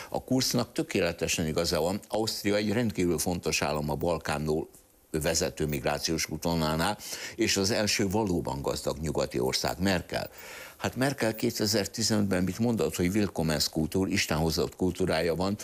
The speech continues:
und wir schaffen das, mi ezt meg tudjuk oldani. Nem tudták megoldani. Most, amikor Merkel lemond, hiszen véget ért a tizenhat éves négy kancellári ciklusa, emelt fővel szeretne tá-,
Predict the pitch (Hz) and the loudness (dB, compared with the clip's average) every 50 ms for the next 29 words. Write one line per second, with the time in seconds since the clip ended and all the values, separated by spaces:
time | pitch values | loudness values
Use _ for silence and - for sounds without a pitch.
0 | - - - - - - 107 82 85 107 113 104 - - 110 101 - - 76 76 | -10 -18 -18 -8 -2 -2 0 2 2 2 2 2 2 0 0 0 0 -2 -2 0
1 | 73 80 82 87 - - 87 87 82 95 - 98 90 87 - - 87 82 87 - | 0 0 0 -2 0 0 2 2 2 2 0 0 -2 -2 0 -2 0 0 0 0
2 | - 90 92 85 69 69 76 80 78 69 78 113 127 113 - - 76 - - 69 | 0 0 0 2 2 0 0 0 0 0 0 0 0 0 0 -2 -4 -2 -2 -4
3 | 58 - - 65 58 - 65 62 - - 60 62 58 - - - - - - - | -4 -4 -4 -6 -2 -2 -2 -2 -2 -4 -6 -6 -8 -10 -10 -10 -12 -8 -2 0
4 | 95 127 139 - - 107 110 107 101 - - 98 98 98 101 98 95 95 - 104 | 0 2 2 0 0 0 0 0 0 0 0 0 2 2 2 2 0 0 0 0
5 | 95 95 92 - - 92 95 95 92 80 65 60 58 64 - - 95 80 - - | 0 0 -2 -2 -2 0 0 2 2 0 -2 -2 -4 -6 -4 -2 -2 0 2 2
6 | 82 85 82 92 90 90 76 - - 87 78 73 - 78 78 78 - 90 90 87 | 2 2 2 2 2 2 0 2 0 0 0 0 0 0 0 0 0 -2 0 0
7 | 82 76 78 - - 85 76 73 71 - - 92 90 87 76 - - - 85 85 | 0 0 0 -2 0 0 0 0 0 0 0 2 2 2 2 0 -2 -2 -2 0
8 | 80 - 82 73 73 67 67 65 65 - - 92 87 - - 82 - - 95 95 | 0 0 0 0 0 0 0 -2 -2 -2 -2 -4 -4 -2 -2 -2 0 2 0 0
9 | 98 - - - - - - - - - - 123 131 143 104 76 - - - 87 | -2 -4 -14 -14 -14 -14 -14 -18 -14 -6 -2 0 2 2 2 2 0 2 2 2
10 | 82 80 85 82 - - 85 82 90 - 101 92 90 87 - 87 90 - - - | 2 2 2 2 2 0 0 0 0 0 0 -2 0 0 0 0 0 -2 -4 -6